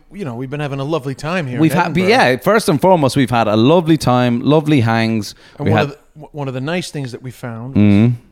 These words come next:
Speaker 1: pitch and putt in the Meadows.
Speaker 2: We had a lovely morning set up. We met up in a, a local cafe that does
Speaker 1: We
Speaker 2: amazing food.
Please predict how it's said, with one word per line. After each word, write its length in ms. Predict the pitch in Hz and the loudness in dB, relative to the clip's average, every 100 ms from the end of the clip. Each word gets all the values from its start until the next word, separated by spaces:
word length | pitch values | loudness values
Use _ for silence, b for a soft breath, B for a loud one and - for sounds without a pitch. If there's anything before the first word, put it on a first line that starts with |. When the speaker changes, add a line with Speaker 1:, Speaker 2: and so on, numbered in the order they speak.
| _ - | _ -16
Speaker 1:
pitch 200 | 127 - | -14 -12
and 80 | |
putt 220 | - 131 131 | -8 -8 -8
in 60 | |
the 60 | 147 | -8
Meadows. 380 | 185 170 110 165 | -8 -8 -6 0
Speaker 2:
We 100 | 196 | 0
had 140 | 185 | 2
a 60 | 180 | 2
lovely 320 | 185 170 175 | 2 2 0
morning 420 | 170 190 190 190 | 0 -2 -2 -4
set 220 | 170 175 180 | -2 -2 0
up. 220 | 180 - | -2 -2
We 160 | 117 | -2
met 240 | 110 120 117 | 0 0 0
up 200 | 120 - | -2 -2
in 140 | 113 | -4
a, 260 | 110 107 104 | -2 -2 -2
a 80 | 110 | -2
local 380 | 117 131 123 127 | 2 2 2 -2
cafe 520 | 135 120 - 139 143 | -2 -4 -2 -2 -2
that 160 | 113 - | -4 -2
does 180 | 107 95 | -2 -2
Speaker 1:
We 160 | 117 | 0
Speaker 2:
amazing 480 | 113 135 151 127 117 | 2 2 2 2 0
food. 400 | - 104 110 135 | 0 2 2 0